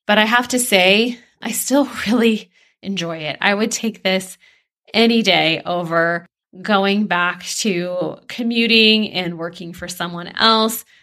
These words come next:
As much as I, you know, enjoyed my job and enjoyed the people, this is just gonna beat it out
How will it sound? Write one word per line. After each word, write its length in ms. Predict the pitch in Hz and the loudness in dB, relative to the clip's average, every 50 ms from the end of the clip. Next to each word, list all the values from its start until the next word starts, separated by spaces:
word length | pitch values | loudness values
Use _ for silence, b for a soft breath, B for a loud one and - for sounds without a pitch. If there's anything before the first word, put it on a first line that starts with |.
| b b b | b b b
As 80 | 214 220 | 0 4
much 240 | 254 262 285 269 294 | 4 4 4 4 2
as 120 | 285 233 | 4 4
I, 280 | 240 214 202 185 - - - | 4 4 4 2 0 -2 -4
you 120 | 196 190 | -6 -4
know, 140 | 175 160 135 | -4 -4 -2
enjoyed 440 | - 202 208 202 196 202 208 202 196 | -2 -2 0 2 2 2 2 2 2
my 160 | 196 190 185 | 2 0 0
job 440 | 180 180 175 165 165 175 170 160 156 | 0 -2 -4 -4 -2 -4 -4 -4 -6
and 100 | 170 175 | -6 -8
enjoyed 420 | 175 180 175 180 180 180 185 180 | -8 -8 -6 -4 -4 -4 -4 -4
the 100 | 185 185 | -6 -8
people, 640 | - - 185 175 180 - 220 226 226 220 208 - - | -8 -8 -10 -10 -4 0 4 4 4 4 2 0 -4
this 200 | 185 226 240 - | -2 -2 -2 0
is 200 | 269 269 254 254 | 0 0 0 0
just 520 | - 202 185 175 180 180 - - - - - 196 | 2 2 4 4 2 0 -4 -8 -12 -10 -4 0
gonna 180 | 196 185 190 | 0 2 2
beat 220 | 175 180 170 175 175 | 0 0 -2 -2 -2
it 140 | 175 - - | -4 -4 -4
out 300 | 156 156 160 151 - | -2 -2 -2 -4 -6